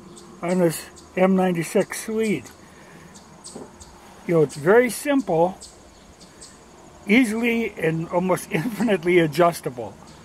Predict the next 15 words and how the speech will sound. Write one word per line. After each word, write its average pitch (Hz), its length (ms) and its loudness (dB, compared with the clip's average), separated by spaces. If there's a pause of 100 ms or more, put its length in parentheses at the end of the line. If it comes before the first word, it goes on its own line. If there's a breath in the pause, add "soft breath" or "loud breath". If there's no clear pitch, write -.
(1300 loud breath)
You 165 80 -4
know, 160 80 2
there's, 147 260 0
there's 156 260 0
holes 175 400 2 (400)
all 190 280 -2
the 165 60 -2
way 170 180 2
down 147 300 -2
here, 202 320 4
all 160 220 -2
the 147 80 -2
way 151 180 2
up 139 160 -8
here. 190 260 4